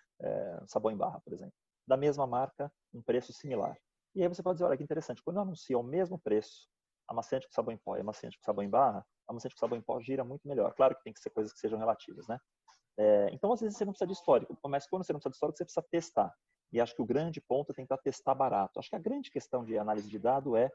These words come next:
precisa ser barato pra errar, Jaqueline. É, errar caro é o grande problema. A gente não pode, a gente tá, demora muitas vezes pra testar, fica atrás daquela coisa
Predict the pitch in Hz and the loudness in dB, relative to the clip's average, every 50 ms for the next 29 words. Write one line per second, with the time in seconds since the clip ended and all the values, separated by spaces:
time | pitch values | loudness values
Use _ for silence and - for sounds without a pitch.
0 | _ _ _ _ _ _ - 120 - - - 147 147 143 - - - 135 123 123 | _ _ _ _ _ _ -16 -14 -8 -2 0 0 0 0 -2 0 0 0 2 2
1 | 123 117 113 123 127 - 123 - - 127 123 113 104 98 92 - 95 - 95 98 | 4 4 4 2 2 0 -2 -2 0 0 2 2 2 2 2 0 -4 -6 -4 -4
2 | 98 92 - - _ _ _ _ _ _ - - 104 104 101 98 98 95 - 113 | -4 -4 -6 -10 _ _ _ _ _ _ -2 2 4 6 6 4 4 2 2 2
3 | 120 113 120 127 139 147 156 160 160 _ _ _ _ _ _ _ - - 151 151 | 0 0 0 0 0 2 0 -2 -4 _ _ _ _ _ _ _ 0 2 4 4
4 | 151 147 151 147 - 127 123 117 113 110 143 165 180 180 160 156 - - 135 110 | 4 4 2 2 4 4 4 4 2 0 0 0 0 0 -2 -4 -4 -4 -4 0
5 | 107 101 101 104 104 123 135 - 143 151 156 - - 117 107 98 95 98 101 117 | 0 0 0 -2 -4 -6 -10 -10 -8 -8 -6 0 4 6 6 6 4 -2 -10 -12
6 | - - - - _ _ _ _ - 117 120 120 131 151 160 143 143 - - 143 | -14 -14 -14 -16 _ _ _ _ -2 -2 0 4 6 6 6 6 4 0 -4 -2
7 | 143 143 139 127 - - 131 - _ - 139 117 - - - 113 104 95 - - | 0 0 -2 -2 -6 -12 -12 -10 _ -2 -2 0 0 2 2 2 2 2 0 -6
8 | - - 160 - - - - - - 139 151 143 - - _ _ _ _ _ _ | -4 -2 -2 -2 -2 -4 -4 -2 0 0 0 -2 -4 -10 _ _ _ _ _ _
9 | _ _ _ _ _ - - 143 - - 139 131 - - 135 120 139 139 | _ _ _ _ _ -8 -6 -2 2 4 2 2 4 0 0 0 0 -2